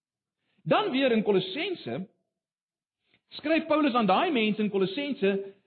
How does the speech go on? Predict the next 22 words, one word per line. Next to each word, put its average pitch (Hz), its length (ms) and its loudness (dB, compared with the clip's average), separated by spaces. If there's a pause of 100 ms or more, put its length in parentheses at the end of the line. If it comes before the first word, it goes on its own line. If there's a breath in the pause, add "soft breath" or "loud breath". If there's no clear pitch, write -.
(120)
dat 226 260 2
hulle 302 140 2
moet 339 160 0
verstaan 330 520 2
dat 277 100 2
hulle 285 180 4
wel 381 280 4
besny 269 440 0
is. - 180 -20 (2250)
Luister 175 240 0
na 170 80 0
Kolossense 185 480 0
twee 196 240 -2
vers 165 380 -6
elf 165 260 -2 (120)
A. 156 200 0
Ek 117 100 -10
lees 143 180 -8
net 160 120 -10
die 139 60 -10
eerste 156 220 -10
gedeelte 127 420 -10